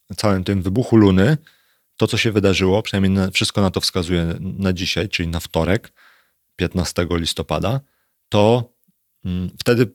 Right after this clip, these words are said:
była podjęta decyzja o tym, że F T X przeznaczy środki, które są zdeponowane u nich,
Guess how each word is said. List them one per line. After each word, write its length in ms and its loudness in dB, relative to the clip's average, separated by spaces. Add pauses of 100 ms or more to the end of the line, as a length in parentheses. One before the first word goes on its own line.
była 200 4
podjęta 420 0
decyzja 460 -2
o 80 -2
tym, 240 -2
że 420 0 (300)
F 140 -4
T 100 0
X 160 -2
przeznaczy 400 -2
środki, 400 -2
które 280 -2
są 380 -2 (360)
zdeponowane 720 2
u 120 -2
nich, 280 -2